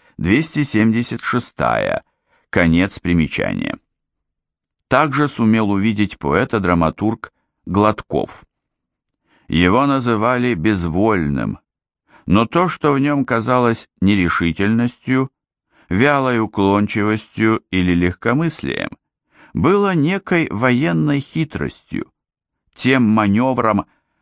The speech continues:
которым полководец, расчетливо экономя войска, сосредоточивает основные силы на главном участке фронта. Когда он сочинял стихи, он был решительным и точным.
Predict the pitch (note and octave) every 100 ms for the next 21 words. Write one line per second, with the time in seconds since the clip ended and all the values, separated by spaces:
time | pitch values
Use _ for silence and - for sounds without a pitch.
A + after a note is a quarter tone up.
0 | - A#2 G#3 G#3 F#3+ F3+ E3 D#3+ D#3 F#3
1 | D#3+ D3+ C3+ C3+ - D3 C3+ B2 A2 G#2+
2 | G2 - G2+ G#2+ F#2+ F2+ F2 F#2 F#2+ -
3 | F3 B2 _ _ _ _ _ - C#3 D3
4 | C#3+ D3+ F#3+ F#3 - D#3 D#3 D3 B2+ -
5 | A#2 A#2 C3+ C3 A#2+ A2+ - D3 C#3 A2+
6 | G#2+ F#2 A2 A#2+ A#2 A2 G#2 - G#2 G#2+
7 | - E2+ C#2+ D#2 F2 A2+ B2 - _ _
8 | _ _ _ _ _ - F#2+ G2+ A2+ A#2
9 | A#2+ A#2 A2+ G#2 G2+ G#2+ G2+ F2 - D#2
10 | C2+ - E2+ E2+ _ _ _ _ _ -
11 | - F3 D#3+ F#3 E3+ D#3 C#3 F3 F3+ D#3
12 | C#3+ C#3 C3 A#2+ G2 D2 - - -